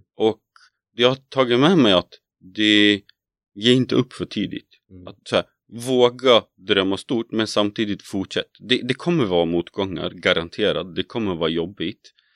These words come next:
Speaker 1: Men tror du verkligen på din sak, det är att fortsätta. Hur jobbigt det än är, men det kommer vara mer jobbigt att lägga ner än att fortsätta.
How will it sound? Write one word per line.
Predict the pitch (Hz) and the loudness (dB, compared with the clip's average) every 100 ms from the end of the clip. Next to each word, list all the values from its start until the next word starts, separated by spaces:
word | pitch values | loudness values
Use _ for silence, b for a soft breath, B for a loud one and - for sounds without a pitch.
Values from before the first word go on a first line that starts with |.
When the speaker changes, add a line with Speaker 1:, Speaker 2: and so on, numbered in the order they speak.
| _ _ | _ _
Speaker 1:
Men | 110 117 107 | -4 -4 -4
tror | - 196 233 | -6 -2 2
du | |
verkligen | 104 92 95 90 | 2 0 -4 -8
på | |
din | 87 87 | -8 -8
sak, | 90 139 98 101 95 | -6 -2 -2 -4 -6
det | |
är | 107 | -6
att | 95 | -6
fortsätta. | - 90 - 95 - - _ _ - | -12 -12 -10 -12 -14 -16 _ _ -8
Hur | 151 214 | -2 -2
jobbigt | 107 95 87 - | 0 -2 -2 -6
det | 87 | -6
än | 87 | -4
är, | 117 85 127 143 b b | -4 -4 -6 -10 b b
men | 120 131 | -6 -4
det | |
kommer | 143 185 165 | -2 -2 -2
vara | 143 | 0
mer | 165 196 135 | 2 2 2
jobbigt | 98 101 123 - | 0 -2 -6 -10
att | 92 87 90 | -12 -10 -8
lägga | 85 87 92 | -6 -2 0
ner | 107 95 76 | 0 0 -4
än | 78 80 | -6 -8
att | - | -8
fortsätta. | 78 76 - - | -14 -14 -16 -18